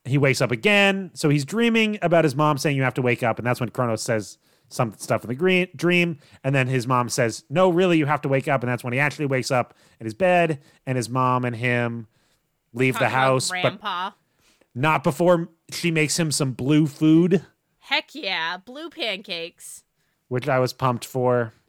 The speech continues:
Speaker 1: Oh, yeah, he says, <laughs> "I dreamt about Grandpa," and she goes, "Oof, not him."
Speaker 2: Don't call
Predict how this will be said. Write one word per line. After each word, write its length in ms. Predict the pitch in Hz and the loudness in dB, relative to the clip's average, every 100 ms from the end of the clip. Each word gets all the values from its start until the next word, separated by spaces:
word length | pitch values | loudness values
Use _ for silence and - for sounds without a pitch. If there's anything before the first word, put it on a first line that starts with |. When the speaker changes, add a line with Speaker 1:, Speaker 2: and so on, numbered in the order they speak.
| _ _ _ _ _ _ _ | _ _ _ _ _ _ _
Speaker 1:
Oh, 200 | 139 131 | 0 2
yeah, 220 | 135 131 113 | 2 2 2
he 160 | 139 | 0
says, 380 | 131 143 131 139 | 0 2 4 4
<laughs> 120 | - | 2
"I 200 | 170 135 | 2 2
dreamt 280 | 139 147 135 | 2 2 0
about 220 | 127 123 | 0 0
Grandpa," 460 | 120 147 143 147 139 | 2 0 0 2 2
and 80 | 135 | 0
she 120 | 131 | -4
goes, 260 | 117 117 - _ _ 151 | -2 -2 -4 _ _ 0
"Oof, 220 | 139 135 | 0 0
not 220 | 147 131 | -2 0
him." 380 | 135 131 110 98 _ _ _ 240 | 2 2 0 -6 _ _ _ -12
Speaker 2:
Don't 300 | 196 254 277 | -6 -6 -6
call 360 | - 262 277 | -6 -4 -4